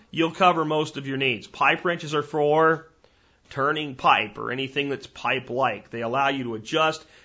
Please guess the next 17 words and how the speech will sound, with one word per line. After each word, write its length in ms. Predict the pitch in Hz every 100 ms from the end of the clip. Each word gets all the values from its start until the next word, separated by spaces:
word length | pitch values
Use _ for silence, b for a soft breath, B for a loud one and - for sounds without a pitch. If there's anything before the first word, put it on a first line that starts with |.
| b
and 140 | 123
as 180 | 127 131
you 60 | 123
turn 760 | - - - 180 185 185 180 B B
in 160 | 147
the 120 | 143 135
direction 580 | 131 151 156 - 156
that 100 | 147
you 160 | - 127
want 460 | 120 147 160 - 143
the 80 |
wrench 280 | 143 147 143
to 100 | 147
go 180 | 135 131
toward 540 | 127 - 165 170 185
the 160 | 175 170
opening, 540 | 170 165 165 165 165